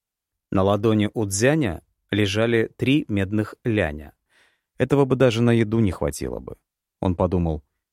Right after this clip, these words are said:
не стоило давать Соню кредитную табличку Тайши. И что теперь делать? Забрать её без скандала не удалось бы. "Мастер", — сказал Дзянь жалобно, — "пожалуйста, этого мало".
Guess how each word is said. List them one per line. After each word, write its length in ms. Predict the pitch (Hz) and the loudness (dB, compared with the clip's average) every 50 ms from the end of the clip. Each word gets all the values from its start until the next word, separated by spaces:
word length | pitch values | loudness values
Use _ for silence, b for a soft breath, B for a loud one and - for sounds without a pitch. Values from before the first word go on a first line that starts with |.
| _ | _
не 120 | - 110 110 | -2 0 0
стоило 340 | - - 143 127 107 95 82 | 0 0 2 2 2 2 2
давать 280 | 90 87 90 85 82 | 0 0 0 0 -2
Соню 300 | - - 123 123 117 95 | -2 -2 -2 0 0 -2
кредитную 480 | - - 90 82 80 92 - 107 98 87 | -2 -2 -4 -4 -4 -4 -2 -2 -2 0
табличку 480 | - 82 76 78 80 76 - - - | -2 -2 -2 -4 -6 -8 -8 -10 -10
Тайши. 540 | - - 73 71 73 - - - - 55 - - _ _ _ _ _ _ _ _ _ | -6 -4 -4 -4 -4 -4 -6 -8 -10 -12 -14 -18 _ _ _ _ _ _ _ _ _
И 80 | - | -8
что 180 | 87 - - 139 | -4 -4 -4 -4
теперь 280 | - - - 90 80 78 | -4 -6 -6 -8 -8 -6
делать? 460 | 80 82 82 87 90 98 - - _ _ _ _ _ _ _ _ | -4 -4 -4 -4 -4 -6 -10 -18 _ _ _ _ _ _ _ _
Забрать 440 | - - 92 101 104 135 160 - - | -4 -2 0 2 2 2 0 2 0
её 100 | 135 120 | 0 0
без 160 | 110 110 - | 0 -2 -4
скандала 480 | - - 110 101 104 104 120 143 156 123 | -2 -2 0 0 0 2 2 2 2 2
не 120 | 101 101 | 2 2
удалось 440 | 101 101 101 110 104 104 120 127 110 | 2 2 2 2 2 2 0 -2 -2
бы. 160 | 92 76 - - _ _ _ _ _ _ _ _ _ _ _ _ _ _ _ _ | -4 -8 -10 -12 _ _ _ _ _ _ _ _ _ _ _ _ _ _ _ _
"Мастер", — 600 | - 107 110 107 101 90 - - - - 58 - - _ _ _ _ | 0 2 2 2 2 0 -4 -8 -12 -14 -16 -16 -18 _ _ _ _
сказал 400 | - - - 101 95 92 90 90 | -20 -6 -4 -2 0 0 0 0
Дзянь 280 | 87 90 95 90 87 82 | 0 0 2 2 2 0
жалобно, — 520 | 82 90 95 87 80 78 78 76 76 - _ _ _ _ _ _ _ _ | 0 0 0 0 0 -2 -6 -8 -12 -14 _ _ _ _ _ _ _ _
"пожалуйста, 840 | - 113 110 98 113 120 117 110 98 87 - - - - - - - _ | -2 0 0 2 2 2 2 2 0 -2 -6 -12 -16 -16 -20 -20 -12 _
этого 320 | - 120 - 135 123 135 | -6 -2 0 2 2 2
мало". 460 | 135 131 135 135 127 98 73 65 - | 2 2 2 2 2 0 -2 -4 -10